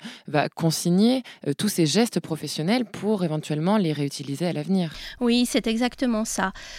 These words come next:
Speaker 2: Cependant, je pense que là aussi, il faut être vigilant. Euh, poser des gestes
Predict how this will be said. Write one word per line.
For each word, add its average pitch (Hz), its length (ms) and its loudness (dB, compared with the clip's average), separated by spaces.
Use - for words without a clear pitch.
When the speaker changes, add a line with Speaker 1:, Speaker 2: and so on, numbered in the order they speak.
Speaker 2:
Cependant, 240 640 4
je - 80 -8
pense 220 240 -2
que 254 100 2
là 233 160 6
aussi, 240 280 0
il 233 100 2
faut - 180 -4
être 220 280 0
vigilant. 240 800 4
Euh, 196 320 2
poser 254 400 2
des 226 160 2
gestes 226 340 2